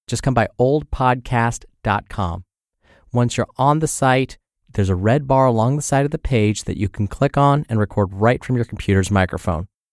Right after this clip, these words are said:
What's great is it's really easy, and you can even play back your message and do retakes before sending it in. Or you can do it the old-fashioned way and call in your question.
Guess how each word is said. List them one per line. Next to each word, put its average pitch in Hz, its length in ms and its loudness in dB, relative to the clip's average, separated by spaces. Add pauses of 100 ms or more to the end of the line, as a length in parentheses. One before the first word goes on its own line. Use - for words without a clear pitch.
(240)
What's 107 160 -4
great 139 440 0
is 95 120 -6
it's 90 140 -8
really 160 260 2
easy, 131 460 -2
and 110 120 2
you 110 60 0
can 113 140 -2
even 104 180 -2
play - 320 0
back 131 280 2
your 117 100 2
message 107 500 0 (320)
and 135 260 2
do 120 120 4
retakes 113 520 0
before 104 280 0
sending 98 340 2
it 90 60 2
in. 92 180 -2 (440)
Or 185 220 2 (260)
you 120 80 -10
can 107 140 -6
do 110 100 0
it 107 100 0
the 104 120 -4
old-fashioned 127 640 -2
way 143 240 -4 (200)
and 113 160 -2
call 123 280 2
in 107 100 0
your 92 100 -2
question. 98 500 -6